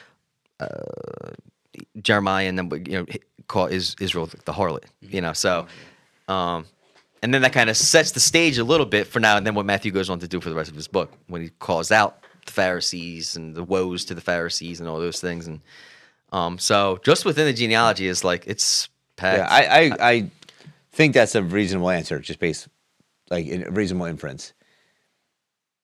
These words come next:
Speaker 3: What you just said about the four, like, n-, and that's not only the numbers, but in terms of include, why include those four people?
Speaker 1: Yeah.
Speaker 3: It seems that's, like, the only reason I could think of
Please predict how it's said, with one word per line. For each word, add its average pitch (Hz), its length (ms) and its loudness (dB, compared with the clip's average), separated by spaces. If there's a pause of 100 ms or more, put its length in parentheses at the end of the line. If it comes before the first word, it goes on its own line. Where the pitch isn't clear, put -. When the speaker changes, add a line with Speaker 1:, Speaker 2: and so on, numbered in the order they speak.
(400)
Speaker 3:
What 98 220 0
you 92 120 -2
just 87 140 -6
said 90 120 0
about 78 200 -2
the 85 40 -14
four, 85 280 -6
like, 90 260 -6
n-, 117 120 -4
and 135 240 2
that's 143 180 2
not 151 140 4
only 107 140 0
the 95 80 -2
numbers, 113 440 0
but - 200 0
in 98 140 -4
terms 92 260 -2
of 85 260 -4
include, 95 380 -4
why 92 180 6
include 92 280 -2
those 85 160 -4
four 87 180 -4
people? 80 420 -6 (440)
Speaker 1:
Yeah. - 140 -6 (440)
Speaker 3:
It 90 160 -6
seems 101 640 -2
that's, 87 260 -2
like, 82 220 -4
the 85 140 -4
only 85 200 -4
reason 80 320 -6
I 71 240 -8
could 73 160 -12
think 78 220 -10
of 71 100 -12